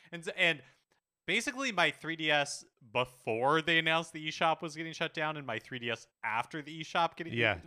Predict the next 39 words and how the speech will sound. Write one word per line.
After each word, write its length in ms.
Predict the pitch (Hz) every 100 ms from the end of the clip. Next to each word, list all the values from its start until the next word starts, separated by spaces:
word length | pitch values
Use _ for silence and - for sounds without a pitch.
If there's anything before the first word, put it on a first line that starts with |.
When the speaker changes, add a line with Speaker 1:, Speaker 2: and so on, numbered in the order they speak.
| - 120
Speaker 2:
n-, 100 | 120
Speaker 1:
is 140 | 156
Speaker 2:
it's 100 | 147
Speaker 1:
getting 0 |
Speaker 2:
night 120 | 143 135
and 80 |
Speaker 1:
shut 80 | 123
Speaker 2:
day. 80 | 127
Speaker 1:
down. 200 | 151 151
Speaker 2:
Yeah. 220 | 131 107 - 107
Speaker 1:
It 140 | 190
is 300 | 180 160 147 _ -
insane. 920 | 151 131 - - 160 147 127 113 104 131
Speaker 2:
Would 340 | 131 214 190
you 140 | 254
say 320 | 254 - 180 170
that 220 | 151 170
your, 480 | 120 139 139 139 151 165 160
uh, 220 | 139 127 113 -
three 220 | 135 156
D 180 | 156 143
S 240 | 127 -
has 180 | 127 110
been 320 | 95 123 117
irradiated 720 | 131 110 127 143 151 143 135
by 160 | 117 110
gamma 380 | 113 127 135 139
radiation, 760 | 131 131 131 117 113 127 113 - - -
is 160 | 127 117
transformed 640 | 139 135 127 135 131 123
into 220 | 120 123
an 100 | 117
Incredible 460 | 113 - 113 110 107
Hulk 260 | 113 104
three 160 | 107 107
D 120 | 107
S? 240 | 104 - -
Speaker 1:
I 120 | 214
w-, 160 | 185